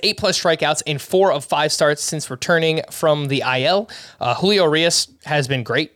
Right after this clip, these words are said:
for a long time now this season. Got off to a slow start. Uh, he went six shutout with five strikeouts against the Giants. Alek Manoah tied the league lead with sixteen quality starts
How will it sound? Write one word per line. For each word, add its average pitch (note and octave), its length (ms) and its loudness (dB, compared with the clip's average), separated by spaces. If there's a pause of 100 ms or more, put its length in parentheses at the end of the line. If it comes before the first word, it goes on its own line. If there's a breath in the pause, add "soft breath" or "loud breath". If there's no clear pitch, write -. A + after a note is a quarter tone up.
(160)
for C3+ 180 0
a A#2 60 2
long C3+ 220 2
time C#3+ 280 -2
now C#3+ 240 0
this C#3+ 180 -2
season. D3 320 -2
Got C#3 140 0
off C#3 120 0
to D#3 100 -4
a C#3 40 -2
slow D3 200 0
start. C#3+ 360 0 (240 soft breath)
Uh, B2+ 100 0
he C3+ 100 -2
went C3 140 -2
six - 220 -2
shutout D3+ 400 0
with C3+ 380 -2
five D#3 260 0
strikeouts D3 460 0
against C3+ 180 -6
the B2 60 -10
Giants. D#3 420 -2 (400 loud breath)
Alek G3+ 220 -2
Manoah F3+ 320 2
tied F#3 500 -2 (140)
the D#3 80 0
league E3 220 0
lead F3+ 260 2
with D3+ 360 0
sixteen - 480 0
quality D#3 300 0
starts - 480 -2